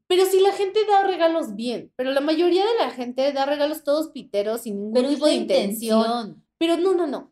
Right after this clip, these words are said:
Speaker 1: O sea, si me regalas una taza, ya hay un, no hay una intención, hay un fuck you.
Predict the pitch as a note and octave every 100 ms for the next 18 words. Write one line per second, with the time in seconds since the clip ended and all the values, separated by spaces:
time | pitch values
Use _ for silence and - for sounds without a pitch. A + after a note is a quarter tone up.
0 | - C4+ D4+ D4+ D#4 E4 G4+ C#5 G#4+ F#4+
1 | - G#3+ A3 C#4+ C#4 E4+ G4+ F4+ E4 B3
2 | D4 D4 D#4+ C#4 - D#3 - B3 E3 -
3 | G#3 D#4 E4 D#4 A3 G#3+ E3 -